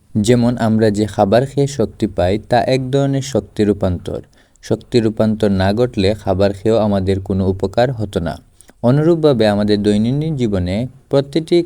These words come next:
কাজেই কোনো না কোনোভাবে শক্তি রূপান্তর ঘটে। যেমন গাড়িতে চলাফেরা, কাপড় ইস্ত্রি করা, টেলিফোনে কথা বলা, সাইকেল চালানো, প্রতিটি ক্ষেত্রেই রয়েছে শক্তি রূপান্তর।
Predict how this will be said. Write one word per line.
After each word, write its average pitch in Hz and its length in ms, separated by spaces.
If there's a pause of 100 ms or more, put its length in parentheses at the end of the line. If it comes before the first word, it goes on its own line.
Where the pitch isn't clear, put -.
(100)
কাজেই 92 360
কোনো 127 280
না 143 160
কোনোভাবে 104 520
শক্তি 107 400
রূপান্তর 98 500
ঘটে। 85 340 (280)
যেমন 104 460
গাড়িতে 123 420
চলাফেরা, 95 720
কাপড় 98 400
ইস্ত্রি 120 340
করা, 101 380 (160)
টেলিফোনে 123 460
কথা 98 240
বলা, 95 360
সাইকেল 120 480
চালানো, 107 400
প্রতিটি 139 380
ক্ষেত্রেই 117 420
রয়েছে 101 340
শক্তি 107 400
রূপান্তর। 87 560